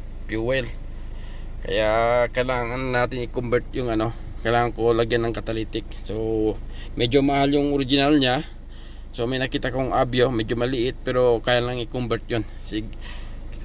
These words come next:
para matanggal lang itong ano, yung check engine. Ayan. Okay, mga boss, so ito na yung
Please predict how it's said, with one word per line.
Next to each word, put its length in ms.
para 400
matanggal 480
lang 240
itong 320
ano, 160
yung 400
check 160
engine. 400
Ayan. 320
Okay, 240
mga 160
boss, 400
so 120
ito 240
na 80
yung 560